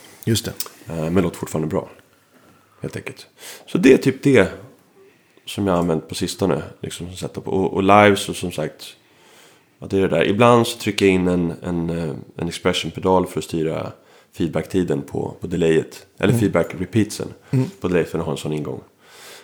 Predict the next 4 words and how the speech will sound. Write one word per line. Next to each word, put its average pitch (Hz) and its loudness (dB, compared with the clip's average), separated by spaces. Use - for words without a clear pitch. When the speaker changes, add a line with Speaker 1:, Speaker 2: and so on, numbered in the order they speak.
Speaker 2:
Eh, 87 -4
och 101 -4
det 101 -4
där 92 4